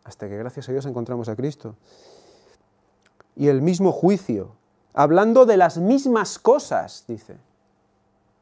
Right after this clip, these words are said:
Hablando de las mismas cosas. Tú encuentras un hermano que está en el Espíritu y empezamos a hablar de las mismas cosas.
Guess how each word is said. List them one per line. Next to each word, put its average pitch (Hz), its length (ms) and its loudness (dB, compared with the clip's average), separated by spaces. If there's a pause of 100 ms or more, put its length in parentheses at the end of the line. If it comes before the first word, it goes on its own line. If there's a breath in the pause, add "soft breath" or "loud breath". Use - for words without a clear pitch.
(540)
Hablando 180 420 -4
de 226 80 2
las 147 160 -4
mismas 175 320 -10
cosas. - 500 -16 (2250)
Tú 156 80 -6
encuentras 180 320 -2
un 190 120 0
hermano 220 520 -2
que 135 80 -6
está 165 160 -4
en 165 60 -2
el 165 100 -2
Espíritu 214 540 -6 (720 loud breath)
y 170 120 0
empezamos 165 400 -4
a 220 40 -2
hablar 190 220 -2
de 262 60 -2
las 135 140 -4
mismas 202 320 -8
cosas. - 500 -16